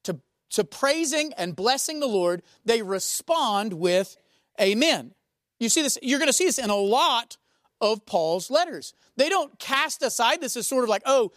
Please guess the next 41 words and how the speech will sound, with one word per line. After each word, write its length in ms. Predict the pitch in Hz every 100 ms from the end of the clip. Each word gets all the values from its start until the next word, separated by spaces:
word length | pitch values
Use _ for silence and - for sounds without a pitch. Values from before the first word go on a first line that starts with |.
| _ -
that's 280 | 254 294 302
Old 380 | 302 277 311 262
Testament, 360 | 214 170 - 170
that's 160 | 226
Old 500 | 269 277 302 311 233
Covenant," 640 | - 214 156 147 151 - - _ _ _ _ _ -
right? 160 | 196
This, 220 | 208 247
we're 160 | 240 294
gonna 120 | 302
do 80 | 277
something 400 | 285 226 190 202
else. 460 | 302 320 196 - - _ _
They 340 | 202 262 320 269
keep 380 | - 359 403 403
this 540 | 240 220 185 214 - - _ _ -
where 160 | 269
you're 180 | 254 311
gonna 140 | 330
see 200 | 294 269 -
over 380 | 240 339 359 359
and 80 | 302
over. 220 | 339 311
And 100 | 294
if 100 | 285
you're 100 | 285
not 200 | 330 403
aware 360 | 320 320 440 392
of 100 | 240
this, 180 | 285
it's 240 | - 320 -
gonna 160 | 339
be 140 | 302 294
weird 360 | 285 359 440
when 120 | 330 320
you 100 | 277
read 160 | 233
it 80 | 214
in 80 | 240
your 120 | 277
Bible. 360 | 359 370 247